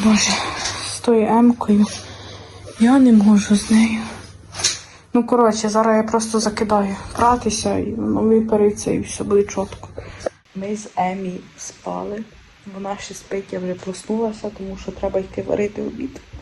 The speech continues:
Хочу приготувати розсіл, бо він минулого разу мені щось не получився. Я хочу реванш. Тому я зараз, привіт, красуня, ти вже встала?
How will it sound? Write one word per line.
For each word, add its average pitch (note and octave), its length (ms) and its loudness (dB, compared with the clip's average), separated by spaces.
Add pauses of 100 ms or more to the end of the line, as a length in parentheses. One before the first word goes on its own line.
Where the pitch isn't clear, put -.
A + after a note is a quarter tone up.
Хочу A#3 220 -2
приготувати G#3+ 680 -6
розсіл, G3 480 -6
бо - 80 -4
він A3+ 160 -6
минулого A#3 420 0
разу G#3+ 280 0
мені G3+ 200 -6
щось - 260 -16
не G#3+ 80 -6
получився. - 580 -4 (800)
Я G3+ 100 -2
хочу G#3 260 -10 (340)
реванш. F3+ 580 -2 (800)
Тому G3 120 -10
я F#3+ 120 -6
зараз, - 440 -10
привіт, C4+ 500 -2
красуня, G3+ 600 -8
ти G3 100 -4
вже G#3 100 -6
встала? C4 500 -4